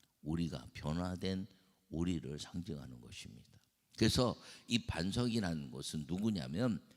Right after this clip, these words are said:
베드로라는 거죠. 베드로가 반석이라는 뜻을 가지고 있습니다. 이 반석, "베드로야, 네가 그 믿음의 고백, 메시아에 대한 위대한 고백을 했으니 너가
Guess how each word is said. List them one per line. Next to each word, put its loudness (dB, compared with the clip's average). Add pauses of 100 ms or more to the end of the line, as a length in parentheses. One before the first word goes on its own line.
베드로라는 -4
거죠. -18
베드로가 -2 (340)
반석이라는 -4
뜻을 -6
가지고 -18
있습니다. -18 (540)
이 4 (200)
반석, -4 (420)
"베드로야, 4 (440)
네가 0
그 0
믿음의 0
고백, -2
메시아에 -4
대한 -4
위대한 4
고백을 0
했으니 0 (400)
너가 0